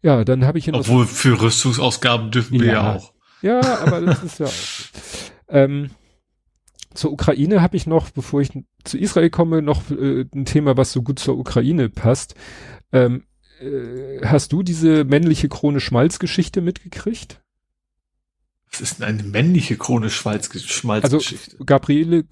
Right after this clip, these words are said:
Speaker 1: Krone-Schmalz, sagt
Speaker 2: Da
Speaker 1: mir
Speaker 2: ist mein
Speaker 1: was.
Speaker 2: Begriff, logisch,
Speaker 1: Ja,
Speaker 2: ja.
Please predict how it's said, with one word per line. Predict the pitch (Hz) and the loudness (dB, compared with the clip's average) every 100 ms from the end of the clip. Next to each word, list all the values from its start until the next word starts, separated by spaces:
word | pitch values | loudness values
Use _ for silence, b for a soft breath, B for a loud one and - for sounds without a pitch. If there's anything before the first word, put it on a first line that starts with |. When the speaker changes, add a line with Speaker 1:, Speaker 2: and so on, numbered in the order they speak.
| - | -16
Speaker 1:
Krone-Schmalz, | - 151 143 - 147 165 - | -6 -2 -2 0 2 2 2
sagt | 127 | 2
Speaker 2:
Da | |
Speaker 1:
mir | 170 | 2
Speaker 2:
ist | - | -2
mein | 117 | -4
Speaker 1:
was. | |
Speaker 2:
Begriff, | 110 120 175 - | -4 -4 -6 -4
logisch, | 127 104 92 | -2 0 4
Speaker 1:
Ja, | 120 - | 2 0
Speaker 2:
ja. | - | -10